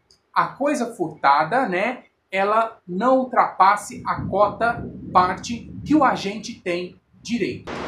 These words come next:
E a subtração de cadáver é furto? Depende. Repare, se o cadáver, ele pertencer a uma faculdade, a uma universidade,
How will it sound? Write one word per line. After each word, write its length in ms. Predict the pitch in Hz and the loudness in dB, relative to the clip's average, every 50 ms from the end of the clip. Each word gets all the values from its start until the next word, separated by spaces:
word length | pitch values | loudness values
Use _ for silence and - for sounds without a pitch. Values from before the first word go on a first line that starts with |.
| - - - | -4 4 8
E 100 | 349 359 | 10 10
a 100 | 370 349 | 10 10
subtração 1120 | - - - - 320 311 - 294 302 - 277 262 247 - - - - 247 240 240 233 233 233 - - - - - - - - - - 165 160 | 8 6 4 2 4 4 6 4 4 4 2 0 0 -2 -4 -2 2 4 4 4 4 2 -2 -6 -12 -18 -18 -18 -18 -18 -18 -16 -14 -10 -4
de 140 | 156 262 269 | -2 0 0
cadáver 720 | 262 262 226 - 151 165 143 131 120 113 - 120 123 - - - | 2 2 2 2 4 2 2 2 2 0 -4 -6 -10 -10 -6 -6
é 100 | 262 240 | -6 -4
furto? 640 | - - - - 262 247 180 - - - - 127 117 - - - - - - - - - - - - - - - - - - - - - - - - - - - - - - 196 208 233 | -6 -6 -4 -2 0 0 0 -2 -6 -12 -10 -10 -10 -10 -12 -16 -18 -18 -18 -18 -18 -18 -18 -16 -16 -14 -14 -14 -12 -12 -12 -10 -10 -10 -10 -10 -8 -8 -8 -8 -8 -8 -8 -2 4 6
Depende. 580 | 381 415 415 - - 196 151 - - - - - - - - - - - - - - - - - - - - - - - - - | 6 6 6 6 6 4 4 4 0 -6 -8 -10 -10 -12 -14 -14 -14 -14 -14 -14 -14 -14 -14 -14 -14 -14 -12 -12 -12 -10 -8 -2
Repare, 480 | - 233 311 - 302 262 196 139 110 - - - - - - - - - - - | 4 6 6 8 8 8 8 8 6 2 -4 -12 -16 -18 -18 -18 -18 -18 -16 -14
se 380 | - - - - - 381 392 | -10 -8 -6 0 4 6 6
o 160 | 403 381 359 | 8 6 4
cadáver, 760 | 381 - - 277 254 190 165 151 135 127 117 - 120 117 123 - - - - | 2 0 -2 -2 0 0 0 0 2 0 0 -2 -6 -8 -10 -10 -12 -8 -2
ele 280 | 247 240 240 233 226 | 0 0 2 0 0
pertencer 840 | - - 269 277 262 - - 254 240 202 - - - 180 143 120 107 - - - - - - - | 0 2 2 2 0 -2 -4 -4 -4 -4 -6 -6 -4 -4 -4 -4 -4 -12 -16 -18 -18 -18 -12 -4
a 120 | - 233 220 | 0 2 2
uma 240 | 220 233 233 196 - | 2 2 0 0 -2
faculdade, 840 | - - 262 262 262 - 247 190 175 165 151 135 127 123 - 151 | -2 0 0 0 0 0 -4 -2 0 2 2 2 0 -2 -4 -4
a 60 | 151 156 | -2 -2
uma 220 | 160 160 151 151 | 0 0 0 0
universidade, 1000 | 208 277 302 247 214 190 202 190 - - 175 151 156 156 180 196 180 185 226 | 0 0 0 0 0 -2 -4 -6 -6 -8 -4 0 0 2 2 0 -2 -6 -10